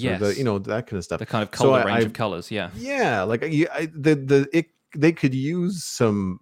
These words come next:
Speaker 1: some color updates, I think, to make things look a little bit more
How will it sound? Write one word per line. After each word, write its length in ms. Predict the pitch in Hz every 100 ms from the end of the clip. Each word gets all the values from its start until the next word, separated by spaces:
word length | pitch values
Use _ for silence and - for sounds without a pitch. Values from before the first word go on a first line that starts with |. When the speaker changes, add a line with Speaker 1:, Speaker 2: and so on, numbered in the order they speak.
| _
Speaker 1:
some 260 | - 104 90
color 400 | - 120 107 87
updates, 360 | 87 92 87
I 40 | 87
think, 220 | 90 85
to 80 | 85
make 200 | 90 -
things 200 | 85 80
look 160 | 87
a 40 | 80
little 280 | 82 104 92
bit 160 | 87
more 400 | 87 90 85 82